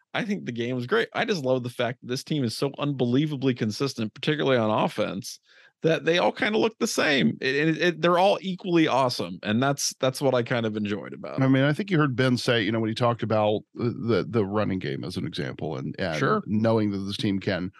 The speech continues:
Speaker 2: run the ball down your throat when it needs to. You've seen Ohio State been able to pick apart these defenses, and yeah, we could, we could quibble about quality of opponent, but you've actually seen, statistically at least,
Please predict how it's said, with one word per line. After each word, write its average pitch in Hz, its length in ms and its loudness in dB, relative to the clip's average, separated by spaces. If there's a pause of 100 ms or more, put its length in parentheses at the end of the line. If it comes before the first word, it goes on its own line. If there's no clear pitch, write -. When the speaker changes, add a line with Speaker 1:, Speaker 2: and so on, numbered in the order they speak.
(160)
Speaker 2:
run 120 260 2
the 135 60 4
ball 117 200 4
down 110 240 2
your 107 120 0
throat 101 280 2
when 98 140 0
it 73 80 0
needs 71 300 -4
to. - 240 -2 (220)
You've 107 140 -2
seen 113 240 4
Ohio 104 360 2
State 98 280 0
been 107 120 2
able 98 220 2
to 87 100 0
pick - 260 -2
apart 113 480 0
these 98 220 -2
defenses, 104 500 0
and 196 140 2
yeah, 226 180 4
we 214 160 2
could, 180 280 -4 (380)
we 277 120 4
could 226 120 0
quibble 147 300 4
about 117 260 2
quality 113 380 4
of 101 100 2
opponent, 98 560 0
but 127 260 2
you've 120 180 4
actually 123 500 0
seen, 127 400 2
statistically 120 720 -2
at - 100 -6
least, 107 300 0